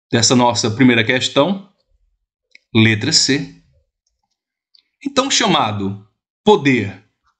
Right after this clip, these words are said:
hierárquico, é uma prerrogativa fundamental da administração pública. Ele é caracterizado pela existência de graus de subordinação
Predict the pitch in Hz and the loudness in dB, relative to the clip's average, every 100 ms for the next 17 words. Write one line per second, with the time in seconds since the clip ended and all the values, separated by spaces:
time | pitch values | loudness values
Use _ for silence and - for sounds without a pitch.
0 | _ _ _ _ - 151 123 101 104 147 | _ _ _ _ 0 2 2 -4 -6 -6
1 | 143 196 190 _ _ _ _ _ 139 156 | -6 -8 -8 _ _ _ _ _ -2 0
2 | 147 113 107 _ - 196 220 185 202 202 | -2 -6 -10 _ -4 -2 0 0 2 2
3 | 196 - 147 143 127 139 135 - - - | 0 2 4 4 2 0 -2 -12 -4 2
4 | 220 254 208 196 156 139 117 104 110 107 | 6 6 4 4 2 2 0 0 -2 -8
5 | _ _ _ _ 135 131 120 104 110 110 | _ _ _ _ 0 2 2 2 0 2
6 | 139 135 185 190 226 190 131 - - _ | 0 0 0 2 4 4 2 -6 -12 _
7 | _ _ _ _ _ _ _ - 170 175 | _ _ _ _ _ _ _ 0 0 0
8 | 170 175 - 185 165 135 127 127 135 135 | 0 -2 0 0 2 2 2 0 -2 2
9 | 127 127 165 160 - - 131 135 - 135 | 2 2 0 0 -2 2 2 2 2 0
10 | 131 - 127 143 120 110 117 113 120 110 | 0 -4 -2 0 2 2 2 0 0 0
11 | 107 - - - 240 185 156 135 127 120 | -2 -4 0 4 4 4 2 2 0 0
12 | - 117 107 110 - | 0 0 0 -2 -8